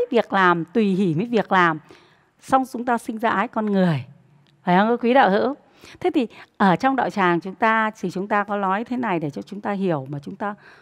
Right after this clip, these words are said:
không lo sợ là mình bị ái nhé. Tôi phát nguyện kết duyên với các quý đạo hữu trên con đường thực hành cầu vô thượng Bồ Đề. Thì cái ái đấy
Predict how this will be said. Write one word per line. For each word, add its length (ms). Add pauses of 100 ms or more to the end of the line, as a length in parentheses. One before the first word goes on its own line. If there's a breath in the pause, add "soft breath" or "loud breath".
(160 soft breath)
không 280 (120)
lo 260
sợ 240
là 100
mình 180
bị 80
ái 300
nhé. 200 (1080 soft breath)
Tôi 300
phát 360
nguyện 300 (180)
kết 220
duyên 340
với 100
các 220
quý 160
đạo 180
hữu 260 (120)
trên 340
con 340
đường 260
thực 300
hành 220
cầu 160
vô 140
thượng 220
Bồ 100
Đề. 240
Thì 120
cái 160
ái 240
đấy 240